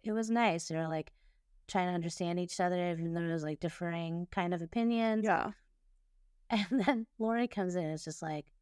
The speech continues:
Speaker 1: "Fuck that.
Speaker 2: Yeah.
Speaker 1: You're dumb."
Speaker 2: Yeah. "You dumb
Speaker 1: <laughs>
Speaker 2: bitch."
Speaker 1: And then
Speaker 2: There's
Speaker 1: that was
Speaker 2: a
Speaker 1: the
Speaker 2: show.
Speaker 1: end.
Speaker 2: There's a whole show called A Thousand Ways to Die. So I know there's at least a thousand.
Speaker 1: At least.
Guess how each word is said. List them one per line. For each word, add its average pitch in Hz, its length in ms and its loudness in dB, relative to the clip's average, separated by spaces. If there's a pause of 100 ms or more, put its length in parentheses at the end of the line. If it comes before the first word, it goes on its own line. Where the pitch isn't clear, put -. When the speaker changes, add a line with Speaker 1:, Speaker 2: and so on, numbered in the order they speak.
(480)
Speaker 1:
"Fuck 262 180 6
that. 190 320 4 (800)
Speaker 2:
Yeah. 202 220 6
Speaker 1:
You're 220 80 2
dumb." 185 460 6 (640)
Speaker 2:
Yeah. 196 300 2 (180)
"You - 120 2
dumb 233 220 4
Speaker 1:
<laughs> - 20 0
Speaker 2:
bitch." 220 480 2 (420)
Speaker 1:
And 381 160 6
then - 80 -6
Speaker 2:
There's 277 200 6
Speaker 1:
that - 20 6
was 349 100 2
Speaker 2:
a - 40 -4
Speaker 1:
the 330 80 2
Speaker 2:
show. 277 240 8
Speaker 1:
end. 226 240 2 (600)
Speaker 2:
There's 302 160 4
a 330 60 4
whole 285 240 6
show 285 340 6
called 185 260 4
A 180 60 -2
Thousand 208 380 4
Ways 226 200 4
to 226 60 -6
Die. 196 340 4 (680)
So 214 160 6
I 202 120 6
know 247 200 6
there's 185 260 2
at 180 60 -2
least 196 320 0
a - 60 0
thousand. 190 460 0 (340)
Speaker 1:
At 170 80 0
least. - 480 2